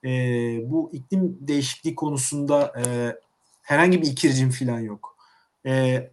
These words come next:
bu tartışmayı, e, kitap boyunca sürdüre geldiği, e, ama özellikle o tarih ve politika bölümünde iyice berraklaştırdığı bir meseleye bağlıyor. O da şu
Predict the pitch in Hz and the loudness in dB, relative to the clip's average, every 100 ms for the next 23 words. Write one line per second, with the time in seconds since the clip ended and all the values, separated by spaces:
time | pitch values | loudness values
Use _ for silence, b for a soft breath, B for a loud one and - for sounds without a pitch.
0 | - 139 214 240 220 - - 156 170 269 | -8 -2 2 4 4 2 -2 0 2 0
1 | 254 143 143 135 131 127 127 - 214 220 | 0 0 2 2 0 -2 -6 -2 -2 2
2 | 180 151 131 151 143 170 196 160 139 131 | 2 2 -2 -6 -4 -2 2 2 4 2
3 | 220 269 b b _ _ 131 127 123 123 | 0 -2 b b _ _ -4 -2 0 0
4 | 120 120 147 170 156 170 170 170 156 156 | 0 -2 -2 0 2 2 2 2 2 2
5 | 160 - 139 131 185 - 175 156 - - | 0 -2 4 6 4 2 -2 -2 -4 -4
6 | 165 143 135 175 240 190 165 131 120 117 | -2 0 0 -2 0 2 2 2 2 -2
7 | 110 120 120 - 123 214 254 202 - 143 | -4 -6 -6 -6 -4 -4 -2 -2 -4 -4
8 | 135 151 165 170 117 117 220 254 262 - | -2 2 4 4 2 0 0 2 2 0
9 | 180 | -2